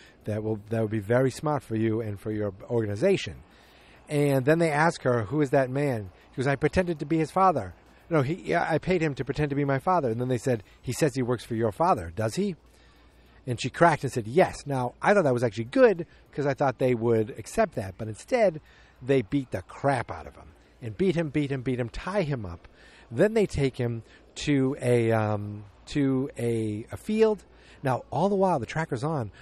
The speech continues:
So Josh Brolin is, they're up, I don't know if he's there. I think he's there, yeah. They're up in a helicopter way up above, ready to, like, strike at any time because they're watching, because they, 'cause Benicio turned the tracker on. But did he turn the tracker on and thinking, "Look,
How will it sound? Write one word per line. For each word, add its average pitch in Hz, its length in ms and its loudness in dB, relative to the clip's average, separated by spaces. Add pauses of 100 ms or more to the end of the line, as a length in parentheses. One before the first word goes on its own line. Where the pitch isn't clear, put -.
(120)
So - 120 -6
Josh 160 380 -2
Brolin 170 460 2
is, 117 240 -8
they're 156 180 0
up, 185 220 -4 (120)
I 113 60 -6
don't 160 140 -4
know 196 80 -2
if - 100 -8
he's 123 200 -8
there. 185 380 0 (440)
I 113 100 -8
think 208 140 -4
he's 101 140 -10
there, 92 160 -10
yeah. 143 140 0 (320)
They're 143 100 0
up 190 160 0
in 175 60 0
a 147 40 0
helicopter 135 480 -2
way 123 200 0
up 156 100 -2
above, 120 400 2 (340)
ready 143 220 4
to, 127 260 0
like, 113 280 -2 (120)
strike 160 360 0
at 104 80 -2
any 156 160 -2
time 170 420 -6 (340)
because 120 220 -4
they're 151 140 4
watching, 185 380 -2 (220)
because - 200 -8
they, 95 200 -10 (160)
'cause 107 200 -8
Benicio 110 360 -4
turned 127 160 -4
the 139 60 -8
tracker 185 320 -10
on. - 160 -16 (760)
But 131 120 -16
did 151 140 -4
he 165 100 -8
turn 190 180 -2
the 208 80 -6
tracker 175 300 -2
on 175 100 0
and 160 80 -4
thinking, 131 320 -4
"Look, 135 240 2